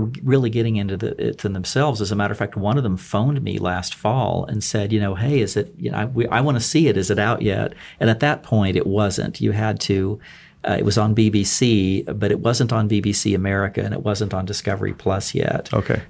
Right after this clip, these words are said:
Speaker 1: Uh, so I was able to update him later as to how he could see it.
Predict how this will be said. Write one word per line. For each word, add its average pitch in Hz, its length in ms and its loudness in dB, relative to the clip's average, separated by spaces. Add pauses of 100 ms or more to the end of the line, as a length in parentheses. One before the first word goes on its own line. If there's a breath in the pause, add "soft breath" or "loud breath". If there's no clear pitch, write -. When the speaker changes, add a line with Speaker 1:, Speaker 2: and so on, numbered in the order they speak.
Speaker 1:
Uh, 101 140 4
so 98 180 2
I 92 60 4
was 98 160 2
able 95 200 4
to - 100 0
update 98 400 0
him 95 140 2
later 98 380 2
as - 160 2
to - 260 -6
how 92 160 0
he 104 80 -2
could - 160 -4
see 104 220 4
it. - 220 0